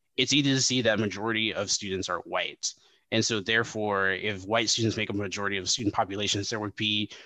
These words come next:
more white professionals. And so therefore, there's the justification. So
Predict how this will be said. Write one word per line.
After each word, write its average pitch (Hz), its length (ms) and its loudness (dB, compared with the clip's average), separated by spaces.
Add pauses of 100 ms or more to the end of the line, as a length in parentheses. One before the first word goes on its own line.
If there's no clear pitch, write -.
(140)
more 107 300 4
white 104 240 0
professionals. 90 760 -4 (520)
And 117 120 6
so 117 140 2
therefore, 113 480 2
there's 117 320 2
the 110 80 -2
justification. 110 680 2
So 101 320 0